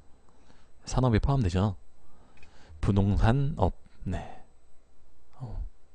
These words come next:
건물도, 네, 그 산업에 포함되고요. 모든 서비스업까지를 다 포함하는 거예요. 네. 그러니까 저희가 돈을 벌 수 있는 모든 수단을 포함하겠죠. 네.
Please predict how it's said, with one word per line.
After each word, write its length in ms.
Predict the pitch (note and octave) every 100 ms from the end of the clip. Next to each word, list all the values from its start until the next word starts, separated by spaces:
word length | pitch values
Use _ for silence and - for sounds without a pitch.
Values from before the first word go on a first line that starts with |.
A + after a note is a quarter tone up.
| - -
건물도, 680 | - F#2+ G2 G2 F#2+ C3 C#3
네, 400 | A#2 E2 D#2+ D#2+ -
그 240 | E2 D#2 - - - - - - -
산업에 340 | A2+ G#2+ G2
포함되고요. 560 | - B2 A2 F2+ A#2+ - - - - -
모든 200 | G2 G#2
서비스업까지를 1160 | A2 D3+ D#3+ D#3+ - C#3+ B2 A#2 G2+ F#2+ G2+ A#2
다 120 | -
포함하는 520 | - A#2 A2+ F#2 F#2
거예요. 300 | E2+ E2 - -
네. 100 | A#2 - - - - -
그러니까 300 | F#2+ G#2 G#2+ - - - -
저희가 260 | - F#2 F2+
돈을 420 | - G2+ G#2 G2+
벌 160 | F#2 E2+
수 140 | -
있는 400 | F2 F#2 B2 A#2
모든 280 | F2+ F2+ G2+
수단을 400 | F#2 C3 C3+ A#2+
포함하겠죠. 720 | - C3+ B2+ G#2 F2 - E2+ - -
네. 220 | -